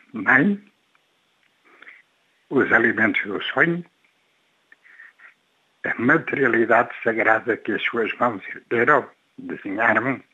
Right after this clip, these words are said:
teceram, afagaram. A boca que saboreou o fruto da palavra beijo. O som por onde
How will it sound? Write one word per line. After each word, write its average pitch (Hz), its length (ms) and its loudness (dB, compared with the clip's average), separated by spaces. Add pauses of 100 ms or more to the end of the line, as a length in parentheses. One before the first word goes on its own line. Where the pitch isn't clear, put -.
(120)
teceram, 120 640 -2 (160)
afagaram. 101 500 2 (1040)
A - 60 -2
boca 160 460 2
que - 180 -2
saboreou 127 460 4
o 127 40 0
fruto 143 480 -2
da 107 120 -2
palavra 107 420 4
beijo. 90 480 2 (1700)
O 120 160 -4
som 156 420 0
por 123 200 -2
onde 110 160 2